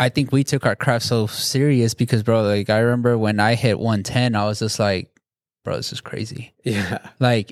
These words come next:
Speaker 1: it
Speaker 2: Did you
Speaker 1: isn't
Speaker 2: feel any pressure? Like, "Oh, fuck, nah," I, like, I, or it was just like, "Whatever"?
Speaker 1: No.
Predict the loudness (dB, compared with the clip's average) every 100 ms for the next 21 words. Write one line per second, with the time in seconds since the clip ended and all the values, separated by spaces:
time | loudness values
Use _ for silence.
0 | -4 2 2 4 2 2 0 0 0 0
1 | 0 -2 -2 -2 -2 0 0 2 2 0
2 | -6 _ -6 -4 -6 -2 2 4 2 0
3 | -4 -6 -6 -6 -8 -8